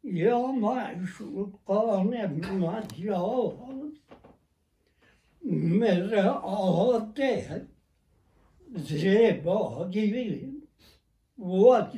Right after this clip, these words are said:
cemale cemile alalet laka. O dinle gel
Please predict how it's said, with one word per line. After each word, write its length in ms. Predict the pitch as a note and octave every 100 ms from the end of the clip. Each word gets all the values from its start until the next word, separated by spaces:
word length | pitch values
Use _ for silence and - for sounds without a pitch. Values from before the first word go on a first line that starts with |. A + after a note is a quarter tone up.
| D#3+ D#3+ D#3
cemale 1400 | F#3+ G#3+ D#3+ D3+ F#3+ D#3 G3 A3+ G3 A#3 D3+ F#3+ A#3+ C#4 - _ _ _ _ _ _ _ _ _ C#3+
cemile 1600 | C3+ C#3+ F3+ G#3+ F#3 G3+ G#3+ D#3 G#3+ A3+ G3 B3 G3+ - A3+ B3 - _ - _ _
alalet 1000 | A3+ F#3 D#3 G#3 G#3 D#3 G3 F3+ - -
laka. 1040 | F3 A#3+ F#3+ G#3+ F#3 - - - - - _ _ A2+ A2 - _ _ _ _ _ _ _ _ -
O 500 | F3+ G3 D#3+ C#3+ G3+
dinle 720 | D3+ D#3 F#3+ G3 A#3 B3 C4 G3+
gel 500 | G3+ B3+ G3+ D3